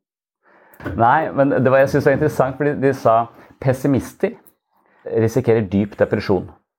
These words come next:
De ser, de, de ser alt, øh, i et negativt lys. Og det korrelerer med, med dyp depresjon. Mens, øh, de som, de som er mildt deprimerte, de er ikke nødvendigvis pessimister, men de mangler optimisme bias. Altså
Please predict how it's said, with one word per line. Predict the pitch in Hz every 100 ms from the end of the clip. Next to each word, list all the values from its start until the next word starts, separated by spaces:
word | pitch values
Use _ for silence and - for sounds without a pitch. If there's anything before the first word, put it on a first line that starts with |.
| _ _ _ _ 101
De | 104 117
ser, | - 101 95 101 98
de, | 107 98 104
de |
ser | 104 92 92 - 101
alt, | 113 - - - - - -
øh, | 107 98 73 -
i |
et | 92 -
negativt | 85 80 - 82
lys. | 87 71 - - - - _ _ _ -
Og | 95
det | 98 95
korrelerer | 104 92 85
med, | 90 90
med | 98 87 90 -
dyp | 92 80 -
depresjon. | 85 92 95 87 - - -
Mens, | 98 110 127 - 117
øh, | 107 104 98 92
de | 98
som, | 110 120 120 - - 95
de |
som | 92 107
er |
mildt | 120 104 101 95
deprimerte, | - - 131 104 - 160 147 - -
de | 98
er | 101
ikke | -
nødvendigvis | 123 104 87 101 -
pessimister, | - - 123 101 - 156 - - -
men | 107
de |
mangler | 123 139 110 87 113 -
optimisme | - 127 107 - 113 104
bias. | 113 147 151 - - - - _ _
Altså | - 98